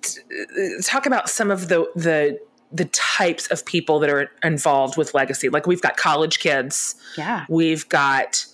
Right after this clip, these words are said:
Speaker 2: College people,
Speaker 1: Tell.
Speaker 2: you have
Speaker 1: Yes.
Speaker 2: single people,
Speaker 1: Yeah.
Speaker 2: married people. You have people from all different walks of life with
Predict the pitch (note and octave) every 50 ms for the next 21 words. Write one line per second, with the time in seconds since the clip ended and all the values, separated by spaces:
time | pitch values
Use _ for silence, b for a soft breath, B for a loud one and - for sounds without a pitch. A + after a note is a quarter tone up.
0 | _ _ _ _ _ - - - G#3 G#3 G#3 G#3 G#3 G#3 G3+ - - - - -
1 | A3+ G#3 G3 - F#3+ - - E3+ G3 F3+ E3+ D#3+ D#3 - F3 - - B3+ A#3 A3+
2 | A3 G#3 G#3+ G#3 G3 G3 - - - A3+ G#3 G3 E3+ - G#3 G3+ G3 G3 F#3+ F#3+
3 | F#3 F3+ E3+ E3 E3+ F3+ F#3+ G#3 G#3 G#3 G#3 G3+ G3 F#3+ F#3+ F#3 - - - -
4 | G#3+ G3+ F#3+ - - G3 F#3+ F#3+ F#3 F#3 F#3 F#3 F#3 B B B B B - B3
5 | D4 D#4+ C#4+ D4 D#4 D4 D4+ C#4 C#4+ - G#3 G3+ - - E3 E3+ E3+ E3 E3 E3+
6 | F3 - E3+ E3 D3+ - - D#3 D#3+ D3+ D#3 D#3+ - - - E3+ E3 D#3 E3 E3
7 | D#3+ D3 D3+ D#3 D#3+ F3 F3+ - - F3 E3+ E3 E3+ E3+ - -